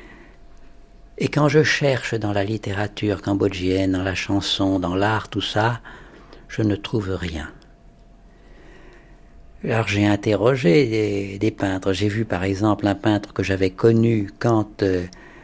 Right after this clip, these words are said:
euh, nous étions jeunes, qui était un peintre de grand talent. Euh, je me souviens, on lui avait demandé de faire pour l'université, euh, où je travaillais, simplement,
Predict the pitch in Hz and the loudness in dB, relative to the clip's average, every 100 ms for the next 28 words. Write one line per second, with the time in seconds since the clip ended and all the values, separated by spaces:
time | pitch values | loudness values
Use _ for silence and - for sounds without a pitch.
0 | - - - 98 90 87 90 92 95 101 | -20 -14 -6 -4 -2 -4 -6 -10 -12 -14
1 | 101 101 101 101 101 104 98 92 - 101 | -14 -14 -14 -14 -14 -10 -6 -6 0 2
2 | 107 120 170 175 175 139 - - - - | 4 4 6 6 4 0 -8 -20 -20 -20
3 | - - 98 95 - 82 95 92 - 87 | -12 -10 -6 -8 -8 -8 -6 -6 -6 -4
4 | 92 87 95 113 - 90 92 113 156 185 | -2 0 2 2 2 -2 -2 0 0 -4
5 | - - - - - - - - 110 110 | -12 -20 -20 -20 -20 -20 -20 -14 -10 -8
6 | 110 101 95 104 101 151 135 113 110 110 | -6 -4 -2 -2 -2 -2 0 0 2 2
7 | 110 104 110 107 104 104 107 101 104 110 | 2 2 2 2 0 0 -2 0 0 2
8 | 110 101 110 131 147 113 - 120 139 120 | 2 2 2 0 0 -4 -2 -2 -2 -2
9 | - 107 98 98 98 98 95 - 98 - | -2 -2 0 0 2 0 -2 -4 -4 -4
10 | 107 101 95 - - - - - - 104 | -2 -2 -2 -8 -20 -20 -20 -20 -16 -10
11 | 104 101 98 92 95 90 92 98 104 98 | -8 -6 -6 -6 -6 -8 -8 -8 -6 -4
12 | 98 - 98 98 101 113 131 139 - - | -4 -2 2 4 4 2 0 -4 -14 -20
13 | - - - 123 123 123 127 147 156 | -16 -4 0 2 4 4 6 6 4